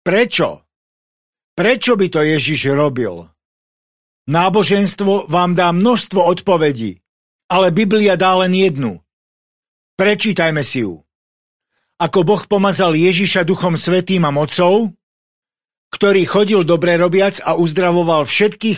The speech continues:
ktorí boli utláčaní diablom. Prečo? Lebo Boh bol s ním. To je to, prečo to robil.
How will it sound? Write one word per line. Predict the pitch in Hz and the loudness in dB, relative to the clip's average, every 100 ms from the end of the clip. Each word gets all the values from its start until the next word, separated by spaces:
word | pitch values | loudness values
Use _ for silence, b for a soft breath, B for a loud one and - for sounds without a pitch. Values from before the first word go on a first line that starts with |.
| - | -2
ktorí | 202 196 180 | 0 2 2
boli | 175 165 | 2 2
utláčaní | 175 202 175 190 190 180 | 0 0 0 -2 -2 -2
diablom. | 151 165 131 120 95 85 _ | 0 0 0 -2 -2 -8 _
Prečo? | - 196 240 156 98 80 _ _ _ _ _ _ _ _ _ | -2 0 0 -2 -4 -8 _ _ _ _ _ _ _ _ _
Lebo | 120 151 202 185 220 202 135 | -4 0 0 2 0 0 -2
Boh | 160 180 147 | 2 2 2
bol | 175 175 - | 2 0 -2
s | - 160 | -4 -2
ním. | 151 127 92 82 _ _ _ _ _ _ _ _ _ - | 0 -2 -6 -16 _ _ _ _ _ _ _ _ _ 0
To | 233 | 2
je | 214 | 2
to, | 175 151 | 2 -2
prečo | 151 151 165 156 | 0 -2 -2 0
to | 156 | 0
robil. | 151 139 123 92 85 | 0 0 -4 -8 -12